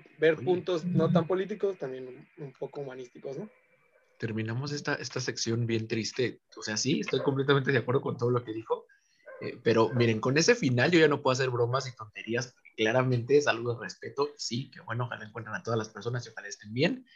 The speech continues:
Speaker 2: pero pues nada, ya gracias por dejarme callado, me voy a quedar aquí, ustedes platiquen. <laughs> No, sí, esto, sí, concuerdo esto de lo, lo que decías de los,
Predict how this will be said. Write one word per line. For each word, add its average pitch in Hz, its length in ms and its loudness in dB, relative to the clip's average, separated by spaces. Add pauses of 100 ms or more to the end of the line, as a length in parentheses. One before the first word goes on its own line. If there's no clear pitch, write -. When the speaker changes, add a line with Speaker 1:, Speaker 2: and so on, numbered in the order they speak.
(480)
Speaker 2:
pero 98 260 -8
pues - 160 -14
nada, 90 200 -6 (320)
ya 98 200 -4
gracias 123 380 4
por 110 200 2
dejarme 113 320 0
callado, 180 400 6
me 147 80 0
voy 123 100 2
a - 40 -4
quedar 127 180 6
aquí, 220 440 0 (100)
ustedes - 320 -6
platiquen. 127 500 -12 (1040)
<laughs> - 1080 2 (840)
No, 170 300 6
sí, 175 280 4
esto, 165 340 6
sí, 170 260 -2
concuerdo 151 380 2
esto 190 220 2
de 180 100 4
lo, 120 500 6
lo 117 80 -10
que 117 120 -4
decías 131 320 -8
de 151 100 -2
los, - 380 -4